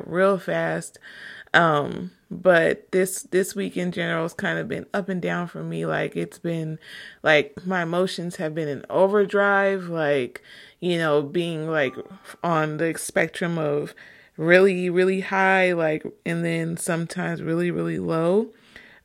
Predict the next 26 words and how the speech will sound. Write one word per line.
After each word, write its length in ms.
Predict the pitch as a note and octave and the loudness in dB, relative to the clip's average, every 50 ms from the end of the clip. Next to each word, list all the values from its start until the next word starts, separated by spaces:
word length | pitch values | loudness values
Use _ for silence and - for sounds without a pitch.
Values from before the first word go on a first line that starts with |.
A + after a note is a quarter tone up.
| _ | _
Um, 600 | - F3+ F3 E3+ D#3 D3 C3+ - - D3 F3+ F#3 - - - | 4 4 4 4 2 0 -2 -4 -6 -8 -8 -10 -12 -14 -12
so, 560 | - - - D#4+ D4+ B3+ G#3 F#3 F#3+ G#3 G#3+ G#3 - _ _ _ _ _ _ _ _ _ _ _ _ _ _ _ _ _ - - _ - - - - - - _ _ - | -8 -4 2 4 6 8 8 8 8 4 2 -2 -6 _ _ _ _ _ _ _ _ _ _ _ _ _ _ _ _ _ -20 -20 _ -20 -20 -20 -20 -20 -20 _ _ 0
um, 180 | G3+ G3 F#3+ | 2 2 4
but 260 | F3+ F#3+ F#3 F#3 F#3 - | 4 4 4 4 2 0
nonetheless, 920 | G3+ A3 A#3+ B3 B3 B3 B3+ A#3+ G#3 F#3 F3 F3 F3 F3+ F3+ - - - - _ _ _ _ _ | 0 0 2 2 2 0 2 2 2 2 2 2 0 -2 -4 -6 -10 -12 -16 _ _ _ _ _
it 200 | F#3+ F#3+ F3 F3+ | 4 6 6 6
was 300 | F3 F3+ F#3 F3 F3 E3 | 4 4 4 4 4 2
a 80 | E3+ E3 | 0 -4
great 400 | - - - F3 F3 F3 D#3+ - | -4 -2 -2 0 0 0 -2 -4
week. 240 | - F#3+ F#3+ - - | -6 -6 -6 -4 -6
It 60 | F3 | -4
was 220 | D#3+ E3 D#3+ D#3 | -4 -4 -4 -6
a 40 | D#3+ | -8
productive 640 | C#3+ - D#3+ D3+ - - D#3+ D#3+ D#3+ - F3 E3+ E3 | -10 -8 -10 -8 -4 -4 -4 -4 -4 -6 -8 -6 -4
week 220 | F3 F3+ F3 - | -6 -8 -8 -10
for 160 | - - F3+ | -12 -8 -6
me. 320 | F#3 F#3 F#3 F#3+ G3 G3 F#3+ - - - - - - - _ | -4 -4 -4 -4 -6 -6 -8 -14 -20 -20 -20 -20 -20 -20 _
So 240 | - - G#3+ G#3+ G#3 | -2 0 2 4 4
I 120 | G#3 G#3+ | 4 2
hope 300 | G3 G#3 A3+ A3+ A3 A3 | 0 0 -2 -2 -2 -4
you 60 | G3+ | -2
guys' 400 | F#3 F#3+ F3+ F3+ E3+ - E3+ E3+ E3+ | 0 0 0 0 -2 -4 -10 -10 -6
week 260 | D#3+ E3+ F3+ - - | -6 -8 -8 -8 -6
was 180 | G3+ G#3 G3+ - | -6 -6 -6 -4
the 100 | A#3 A3 | -8 -8
same. 560 | - - - D#3+ D3+ D3 D3+ E3+ F#3+ G#3 | -6 -6 -6 -6 -6 -4 -4 -4 -4 -6